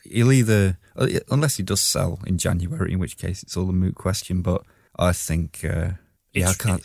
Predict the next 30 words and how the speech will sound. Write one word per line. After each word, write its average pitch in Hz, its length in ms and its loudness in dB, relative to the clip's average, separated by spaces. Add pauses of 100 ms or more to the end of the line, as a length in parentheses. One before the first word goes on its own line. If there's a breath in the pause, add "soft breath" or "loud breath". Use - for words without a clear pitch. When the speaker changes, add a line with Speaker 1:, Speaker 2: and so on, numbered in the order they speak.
Speaker 2:
it's 123 140 -4
a 139 60 4
realistic 123 460 0
proposition 110 580 -2
that 107 100 -2
it's 101 100 -10
gonna, 107 220 -2
it's 107 200 -10
gonna 117 140 -4
materialise. 104 540 -2
'Cause - 120 -2
I've 156 160 2
always 127 220 0
kind 113 200 -4
of 104 140 -6
th-, 107 180 -10
thought, 107 260 -6
well, 113 220 -4
there's 113 180 -4
no 123 180 2
way. 113 340 0 (540 loud breath)
But, 147 180 0 (200)
you 143 100 -2
know, 113 120 2
if 113 140 -2
they've 110 140 -4
got 123 160 -2
other 117 160 -2
people 117 280 0
involved, 107 600 -2